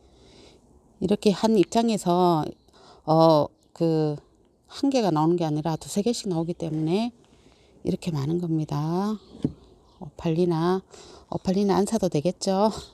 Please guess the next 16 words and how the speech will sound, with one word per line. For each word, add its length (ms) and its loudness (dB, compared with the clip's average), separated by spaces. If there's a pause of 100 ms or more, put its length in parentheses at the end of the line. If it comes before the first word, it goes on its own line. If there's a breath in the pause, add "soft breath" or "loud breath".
(640 loud breath)
이렇게 440 -4
꽃이 640 -4
이렇게 1120 -14
있습니다. 760 -2
그리고 720 0 (540 loud breath)
얘들은 300 0
이제 520 2
아침 340 -4
햇살을 420 -2
보여주려고요. 840 -2 (800 soft breath)
얘들은 300 0
이제 160 -2
서서히 400 -4
적응을 400 0
시키려고 460 -6
합니다. 680 -2